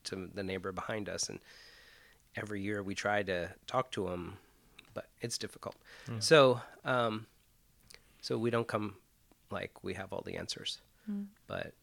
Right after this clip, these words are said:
Speaker 1: maybe some wisdom, um, that we found is to constantly be preparing yourself for those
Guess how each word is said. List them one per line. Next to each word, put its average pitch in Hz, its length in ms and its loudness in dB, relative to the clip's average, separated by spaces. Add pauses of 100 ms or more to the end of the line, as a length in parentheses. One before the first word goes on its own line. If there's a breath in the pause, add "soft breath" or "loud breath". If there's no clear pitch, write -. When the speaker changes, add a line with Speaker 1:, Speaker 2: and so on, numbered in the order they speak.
(160)
Speaker 1:
maybe 101 340 -4
some 90 360 -2
wisdom, 104 680 2 (320 loud breath)
um, 92 460 -8 (200)
that - 240 -10
we 95 120 -6
found 90 480 -6
is 85 240 -6 (440)
to 92 360 0
constantly 113 760 0
be 98 460 -6 (880 soft breath)
preparing 120 580 4
yourself 92 400 -2
for - 260 -12
those - 500 -4